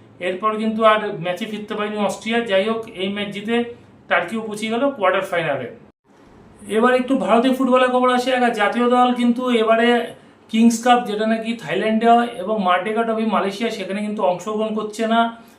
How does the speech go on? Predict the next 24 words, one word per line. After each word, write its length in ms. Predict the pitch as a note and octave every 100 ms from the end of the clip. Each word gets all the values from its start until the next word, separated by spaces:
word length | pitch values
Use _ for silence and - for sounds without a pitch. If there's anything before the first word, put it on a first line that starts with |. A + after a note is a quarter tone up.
| -
তার 220 | F3 F#3
বদলে 280 | G#3 G#3+ A3
তারা 240 | F3+ E3 F#3+
কিন্তু 260 | G#3 A3
সেপ্টেম্বরে 600 | G#3+ F3+ F3 A3 G#3+ A3
ত্রিদেশীয় 540 | A3 F#3+ G3+ G#3 A3 G#3+
যে 200 | G#3 G#3
টুর্নামেন্ট 380 | F#3 G3 G3+
ভারতে 360 | D#3 E3 F3+ F#3+
হয়, 220 | D#3+ G3
সেই 240 | G3+ F#3+ F#3+
টুর্নামেন্ট 480 | G3 G3 G3 G3
খেলবে। 380 | - F#3 G#3+ B3 A#3+ - - -
এটা 220 | F3 F3
কিন্তু 240 | G#3+ G#3+ A3
ভারতীয় 340 | F3+ G3 A3
ফুটবলের 340 | G#3 G#3+ G#3+ G#3+
জন্য 200 | G#3 G#3
খুব 120 | G3
একটা 220 | F#3+ G#3
ভালো 280 | - D3+ G3
খবর 280 | G3+ G#3 G#3+
না, 220 | A3 A3
কেননা 540 | G3 F#3 G3 G#3 G#3